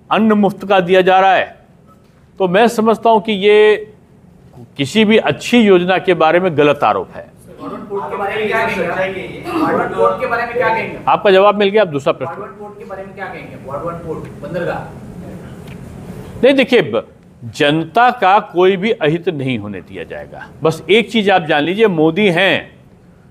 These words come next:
Speaker 1: तो केवल जनता का हित मुमकिन है।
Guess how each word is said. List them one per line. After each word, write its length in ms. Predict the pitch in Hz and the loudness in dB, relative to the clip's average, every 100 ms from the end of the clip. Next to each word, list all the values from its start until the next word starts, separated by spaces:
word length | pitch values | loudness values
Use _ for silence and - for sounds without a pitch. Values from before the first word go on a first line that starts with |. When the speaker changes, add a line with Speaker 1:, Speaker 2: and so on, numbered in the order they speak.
| - - _ - | -20 -20 _ -2
Speaker 1:
तो 80 | |
केवल 380 | 170 175 196 214 | 0 2 4 4
जनता 460 | 160 170 170 190 185 | 4 0 2 2 2
का 160 | 202 | 2
हित 380 | 202 120 196 202 | 0 0 -2 0
मुमकिन 580 | 196 165 151 139 151 135 | 0 2 0 -2 -4 -4
है। 340 | 107 98 71 | -2 -4 -4